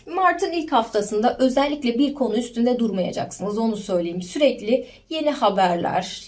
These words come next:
geçici olaylar, bir şeyler geliyor, gidiyor. Bir haber, yani çok fazla haber akışı olabilir ama gündem de çok hızlı değişebilir. Yani şey gibi düşünün, bizim ülkemizdeki gündem gibi düşünün. Bir şeyi konuşuyoruz, sonra bambaşka bir konu oluyor, o unutuluyor, bambaşka bir şeye geçiyoruz. Yani bu tarz bir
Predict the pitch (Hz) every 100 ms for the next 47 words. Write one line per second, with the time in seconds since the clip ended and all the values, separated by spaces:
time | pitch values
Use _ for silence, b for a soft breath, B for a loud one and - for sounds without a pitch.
0 | - 302 311 262 302 - 233 220 185 175
1 | - 143 - 240 285 - 302 294 277 247
2 | 269 254 269 262 233 233 254 254 254 B
3 | B B B _ - 302 277 247 254 247
4 | 262 269 392 370 311 302 285 294 262 269
5 | 269 254 - 214 226 262 269 240 180 202
6 | 196 B B _ 277 330 277 277 285 285
7 | 214 208 202 180 180 175 175 165 185 180
8 | 170 180 B - 277 240 247 320 247 196
9 | 180 - 190 226 269 269 254 269 262 254
10 | 262 233 233 233 233 196 180 175 170 180
11 | 208 240 330 311 - 320 320 320 254 277
12 | - 349 339 311 359 320 311 330 294 302
13 | 311 330 339 294 330 277 294 302 320 320
14 | 311 311 277 262 262 269 220 233 214 185
15 | 180 180 180 285 294 392 392 285 269 233
16 | 285 320